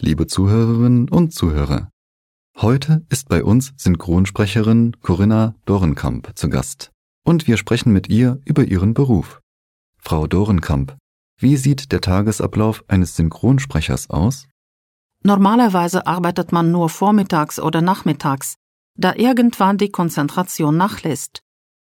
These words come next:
Speaker 2: Lässt es sich nicht vermeiden, werden es auch schon mal sechs,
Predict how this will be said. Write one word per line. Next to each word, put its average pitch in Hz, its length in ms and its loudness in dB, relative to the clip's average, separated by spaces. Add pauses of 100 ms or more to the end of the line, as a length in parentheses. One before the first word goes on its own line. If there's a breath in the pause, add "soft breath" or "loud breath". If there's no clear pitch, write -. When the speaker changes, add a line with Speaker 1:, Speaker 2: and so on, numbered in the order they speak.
(120)
Speaker 2:
Lässt 196 240 -2
es 202 140 -2
sich 208 240 -2
nicht 220 200 -2
vermeiden, 202 680 4 (420)
werden 262 360 2
es - 180 -4
auch - 220 -4
schon 214 200 2
mal 196 300 0
sechs, 175 640 -4